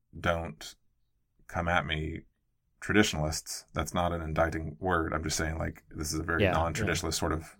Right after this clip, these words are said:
Speaker 1: notion I'm gonna introduce here. Is there, and I'm not looking for a hard answer, just thought-provoking, is like, like you used the phrasing a minute, a minute ago about taking up your cross and, and followed that with the old man, that sort of,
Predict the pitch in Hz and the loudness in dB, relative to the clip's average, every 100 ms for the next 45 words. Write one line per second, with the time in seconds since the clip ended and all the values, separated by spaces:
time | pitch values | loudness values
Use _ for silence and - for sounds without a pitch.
0 | 76 90 95 - 82 82 78 80 - 107 | -6 2 2 2 -2 -2 -2 -2 2 2
1 | - 87 - - - - - _ _ _ | 4 0 -2 -12 -20 -20 -20 _ _ _
2 | _ - 117 139 123 90 82 117 143 - | _ 2 6 8 6 2 2 2 -2 -8
3 | _ _ _ _ _ _ _ 87 95 85 | _ _ _ _ _ _ _ -10 -8 -4
4 | 87 - _ 98 87 82 82 85 87 87 | -4 -6 _ -12 -12 -8 -6 -2 -2 0
5 | 95 87 82 82 - _ _ 107 110 - | -4 -6 -8 -10 -12 _ _ 0 0 0
6 | _ - 85 80 82 82 78 80 85 80 | _ -6 -6 -6 -8 -10 -10 -6 -4 -4
7 | 80 - _ - 85 87 104 101 98 87 | -6 -18 _ -12 -2 0 4 4 4 0
8 | - 87 85 82 80 82 80 85 73 92 | 0 2 2 -4 -4 -6 -8 -10 -10 -10
9 | 82 82 85 80 82 87 82 82 85 110 | -8 -8 -6 -4 -4 -4 -8 -6 -2 6
10 | 107 - 80 80 85 - 85 80 78 80 | 6 4 -4 -10 -10 -2 -2 0 0 0
11 | 78 78 78 78 - - _ 85 73 80 | 0 -4 -6 -10 -14 -20 _ -6 -2 -2
12 | 80 98 101 101 85 80 - 85 80 78 | 0 2 2 0 -2 -4 -4 -8 -10 -10